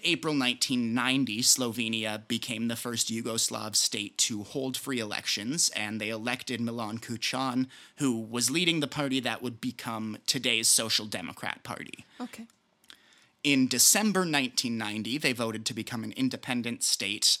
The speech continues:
Speaker 1: uh, claiming it would be effective in six months. They received more resistance from Milosevic, and they prepared for war.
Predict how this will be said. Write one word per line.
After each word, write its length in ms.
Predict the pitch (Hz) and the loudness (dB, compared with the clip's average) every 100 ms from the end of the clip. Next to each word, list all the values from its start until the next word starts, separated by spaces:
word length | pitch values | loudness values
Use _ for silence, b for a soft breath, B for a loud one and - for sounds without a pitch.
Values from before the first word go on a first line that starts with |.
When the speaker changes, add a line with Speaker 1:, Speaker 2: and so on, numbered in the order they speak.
| - | 0
Speaker 1:
uh, 240 | 113 101 | -4 -4
claiming 400 | 98 - 113 113 | -4 -4 -4 -4
it 80 | 113 | -4
would 120 | 113 | -6
be 120 | 113 104 | -6 -6
effective 500 | - 127 - 131 98 | -4 -4 -2 -4 -4
in 140 | 120 | -2
six 480 | - - 120 - - | 2 2 0 -2 -2
months. 580 | 104 92 - - - - B B B - | -2 -6 -2 4 4 2 B B B -4
They 440 | 135 120 110 107 - | 0 2 2 -2 -2
received 520 | 123 - 120 107 113 | 2 2 2 0 -2
more 220 | 120 123 | 0 0
resistance 880 | 123 117 117 110 - 110 110 - - | 0 0 2 2 2 2 2 2 0
from 420 | - - 123 110 110 | -4 -4 -2 -2 0
Milosevic, 680 | 131 165 - 151 151 - - | 0 2 2 2 2 2 0
and 300 | 123 127 123 | 0 0 0
they 220 | 120 117 | 0 -2
prepared 480 | 117 135 110 98 104 | -2 -8 -8 -8 -10
for 180 | - 123 | -10 -10
war. 520 | 110 131 127 - - | -6 -4 -4 -6 -10